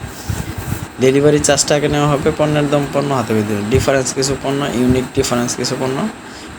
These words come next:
এটা সব জায়গায় পাবেন না, টোটাল ডিফারেন্স হাই কোয়ালিটির পণ্য। তো যারা হাই কোয়ালিটি চান, তারা অবশ্যই অর্ডার করতে পারেন।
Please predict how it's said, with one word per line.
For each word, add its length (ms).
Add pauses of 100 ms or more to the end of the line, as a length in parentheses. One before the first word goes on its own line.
এটা 140
সব 240
জায়গায় 340
পাবেন 240
না, 160
টোটাল 340
ডিফারেন্স 460
হাই 200
কোয়ালিটির 400
পণ্য। 260 (1200)
তো 220 (300)
যারা 140
হাই 220
কোয়ালিটি 340
চান, 340
তারা 200
অবশ্যই 360
অর্ডার 220
করতে 220
পারেন। 280